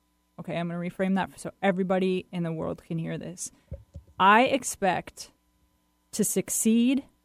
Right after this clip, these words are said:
at everything I do. I expect to accomplish the thing I'm after.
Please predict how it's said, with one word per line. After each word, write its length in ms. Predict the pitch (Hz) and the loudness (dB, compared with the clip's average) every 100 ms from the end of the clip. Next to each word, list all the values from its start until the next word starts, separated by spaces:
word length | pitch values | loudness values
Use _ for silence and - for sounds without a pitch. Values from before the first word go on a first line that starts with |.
| _ | _
at 160 | 196 - - | 0 0 2
everything 560 | 190 175 185 170 165 | 2 2 -2 -2 -4
I 120 | 151 147 | -6 -8
do. 240 | - 180 - _ _ _ _ _ _ _ _ _ _ - _ _ _ | -12 -14 -18 _ _ _ _ _ _ _ _ _ _ -20 _ _ _
I 100 | 208 | 6
expect 920 | 196 - - - 196 185 240 - - - _ _ - | 6 4 -4 0 2 2 0 -6 -18 -20 _ _ -6
to 160 | 202 | -2
accomplish 880 | 180 - 196 185 - 190 185 - - - _ _ _ _ _ _ _ _ - | -2 0 0 0 0 0 0 -4 -16 -20 _ _ _ _ _ _ _ _ -4
the 160 | 190 | -2
thing 280 | 180 196 190 | 0 0 0
I'm 140 | 180 170 | 0 -2
after. 500 | - - - - | -4 -8 -14 -16